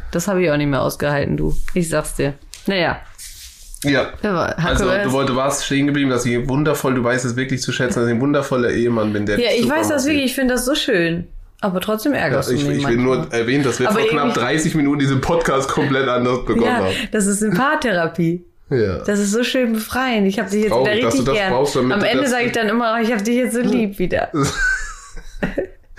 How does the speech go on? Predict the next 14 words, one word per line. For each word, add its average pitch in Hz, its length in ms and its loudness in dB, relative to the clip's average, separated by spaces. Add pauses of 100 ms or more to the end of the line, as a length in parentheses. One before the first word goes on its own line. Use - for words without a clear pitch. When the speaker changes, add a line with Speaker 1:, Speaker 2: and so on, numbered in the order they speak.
(320)
Speaker 2:
Dass 120 180 0
du 131 80 2
das 127 300 0
brauchst, 131 360 0
damit 113 300 2
du 110 60 2
Speaker 1:
Ja. 98 40 2
Speaker 2:
das 123 220 0
zu - 100 -8
schätzen 131 340 -2
weißt, 87 380 0
was 98 140 -2
ich 98 120 -2
hier 90 280 -2